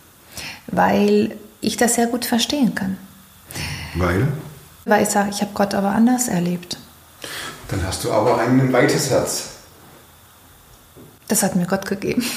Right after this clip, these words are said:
Speaker 2: Okay.
Speaker 1: Ja. Weil ich einfach sehr viel mit Gott erlebt habe. Ich
Speaker 2: Mhm.
Speaker 1: habe erlebt, wo Gott mich verändert hat. Und, ähm,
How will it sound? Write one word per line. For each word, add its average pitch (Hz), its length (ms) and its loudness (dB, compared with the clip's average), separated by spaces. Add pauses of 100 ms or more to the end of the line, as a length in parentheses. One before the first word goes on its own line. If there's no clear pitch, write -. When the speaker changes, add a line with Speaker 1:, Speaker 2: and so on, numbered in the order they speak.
(140)
Speaker 2:
Okay. - 180 0
Speaker 1:
Ja. - 60 6 (920)
Weil 226 320 4
ich - 180 0
einfach 240 240 4
sehr 226 200 2
viel 214 180 2
mit 208 180 4
Gott 226 160 0
erlebt 233 380 2
habe. 180 420 0
Ich - 140 0
Speaker 2:
Mhm. - 80 0
Speaker 1:
habe 220 140 4
erlebt, 233 340 0
wo 220 80 0
Gott 214 240 0
mich 233 160 2
verändert 254 540 2
hat. 294 260 -6 (960)
Und, 214 560 4
ähm, 208 560 2